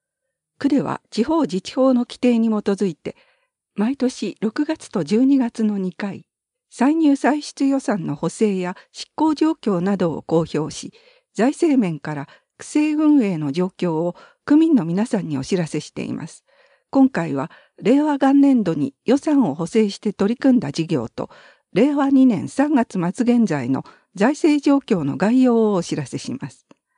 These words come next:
なお、区財政の収支は五月末までを収入と支出を整理する期間としています。令和元年度決算の概要は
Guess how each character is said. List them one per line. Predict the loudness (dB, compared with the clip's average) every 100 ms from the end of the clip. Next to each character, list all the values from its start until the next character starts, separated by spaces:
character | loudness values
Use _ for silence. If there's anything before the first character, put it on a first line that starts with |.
| _ _ _ _ -4
な | -2 0
お、 | -4 -8
区 | -4 -2
財 | -2
政 | -2 -2 -2
の | -4
収 | -6 -6 -6
支 | -8
は | -12 -14 _ _ _
五 | -2
月 | -2 -4 -4 -4 -2
末 | -4
ま | -4
で | -6 -8
を | -10 _ _ _
収 | 0 2 2
入 | 2 0
と | -2 -4
支 | -4 -6
出 | -6 -6 -4
を | -4
整 | -4 -4
理 | -4
す | -6 -8
る | -10
期 | -10
間 | -8 -8
と | -8 -12
し | -10
て | -8
い | -8 -8
ま | -12
す。 | -16 -20 _ _ _ _ _ _ _ _ _ _ _ _ _
令 | 2 2
和 | 0
元 | 2 4
年 | 4 6 4
度 | 2
決 | 0 0
算 | -2 0
の | -2
概 | -2 -2 -2
要 | -2 -2
は | -4